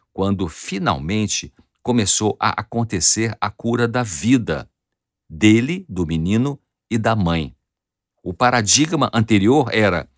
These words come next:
o menino precisa da mãe desesperadamente e, diante de qualquer ameaça de perdê-la, ele piorava da asma. A mãe precisava da asma do filho para que a sua vida tivesse sentido,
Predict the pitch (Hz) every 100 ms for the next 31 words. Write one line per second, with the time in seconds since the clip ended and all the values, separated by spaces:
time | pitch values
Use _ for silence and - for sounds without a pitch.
0 | _ - 120 117 123 175 160 120 101 -
1 | 160 147 107 92 87 127 135 107 147 120
2 | 110 131 - 117 113 101 85 117 135 -
3 | - _ _ _ 104 110 92 120 135 120
4 | 113 110 120 113 - 147 135 120 110 107
5 | 110 107 92 107 - 135 113 87 85 113
6 | 147 147 147 131 _ _ _ 101 123 120
7 | 131 110 110 113 113 101 82 90 101 76
8 | 67 53 _ _ _ _ _ 82 82 107
9 | 151 123 113 - 87 92 117 110 95 92
10 | 101 143 120 110 98 85 - 151 165 151
11 | - _ - 113 113 120 117 113 87 120
12 | 120 - 98 113 - 101 127 90 - -
13 | 131 85